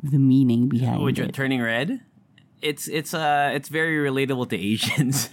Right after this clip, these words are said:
Speaker 2: <laughs> I would say.
Speaker 1: Okay.
Speaker 2: And Elemental, I feel like, is, is perfect for anyone that is, it has elements of, like, uh, ano nga tawag dito, yung, yung Great Wall,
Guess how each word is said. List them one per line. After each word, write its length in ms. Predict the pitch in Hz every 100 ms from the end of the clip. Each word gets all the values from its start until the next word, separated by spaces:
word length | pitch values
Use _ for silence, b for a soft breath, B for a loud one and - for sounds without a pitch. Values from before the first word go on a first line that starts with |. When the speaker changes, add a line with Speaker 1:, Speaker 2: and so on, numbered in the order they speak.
| 190
Speaker 2:
<laughs> 80 | 196
I 280 | 180 156 151
would 180 | 165 -
say. 200 | 185 180
Speaker 1:
Okay. 360 | 185 160 156 165
Speaker 2:
And 140 | 170
Elemental, 560 | 175 202 196 170 175 180
I 140 | 160
feel 260 | 143 156 151
like, 240 | 143 143 -
is, 240 | 135 117
is 180 | 123 117
perfect 500 | - 135 131 131 -
for 500 | 123 120 113 110 101 b b b b
anyone 480 | 131 143 143 139 131
that 220 | 127 123
is, 260 | 120 117 -
it 160 | 156 165
has 280 | 185 226 180
elements 400 | 156 175 175 160
of, 80 | 135
like, 320 | 123 117 _ _ _ _ _ -
uh, 640 | 104 101 98 95 95 -
ano 140 | 131
nga 160 | 151 165
tawag 260 | 165 151
dito, 260 | 151 143 156
yung, 300 | 151 139 131
yung 220 | 127 127
Great 300 | 107 135 139
Wall, 480 | 123 120 113 123 143